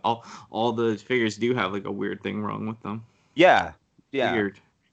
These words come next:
Speaker 1: But yeah, no, it's not because, but yeah, it's just, like, 'cause I have those X Transbots, like, the, yeah, the Wheelie is garbage to transform, but I do like the Wheelie, but, like, the other guys I have, like, the, uh, the, uh, Ka-, Stunticon guys, I mean, they're,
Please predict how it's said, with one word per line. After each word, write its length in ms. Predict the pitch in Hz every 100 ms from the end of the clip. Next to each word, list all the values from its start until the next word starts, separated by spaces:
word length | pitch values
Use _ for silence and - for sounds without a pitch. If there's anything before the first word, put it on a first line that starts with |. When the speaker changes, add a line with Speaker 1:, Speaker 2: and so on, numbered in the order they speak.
| _ - -
Speaker 1:
But 120 | 151
yeah, 200 | 185 196
no, 320 | 175 185 123
it's 360 | 131 156 - 165
not 200 | 170 139
because, 300 | 147 147 127
but 160 | 139
yeah, 160 | 151 147
it's 100 | 147
just, 140 | 185
like, 120 | 208 -
'cause 140 | 165
I 100 | 156
have 220 | 156 170
those 160 | 185 156
X 300 | 82 - -
Transbots, 800 | - 107 120 127 131 127 - -
like, 220 | 110 95 -
the, 80 | 127
yeah, 180 | 131 113
the 100 | 113
Wheelie 420 | 123 139 139 127
is 140 | 113
garbage 520 | 101 101 113 117 113
to 100 | -
transform, 580 | 110 123 107 - 107 117
but 80 | 110
I 60 | 110
do 180 | 113
like 260 | 117 92 127
the 80 | 131
Wheelie, 360 | 143 135 139
but, 200 | 113 101
like, 180 | - 120
the 120 | 117 117
other 180 | 120
guys 320 | 117 113 123 113
I 80 |
have, 240 | 123 127 120
like, 140 | 101
the, 320 | 120 113 107
uh, 220 | 87 104 98 - - _ _ _ _ -
the, 220 | 127 107
uh, 180 | 98 92
Ka-, 220 | - -
Stunticon 720 | - - 117 113 - 143 143
guys, 360 | 135 147 147 131
I 80 | 113
mean, 200 | 117 107
they're, 280 | 120 120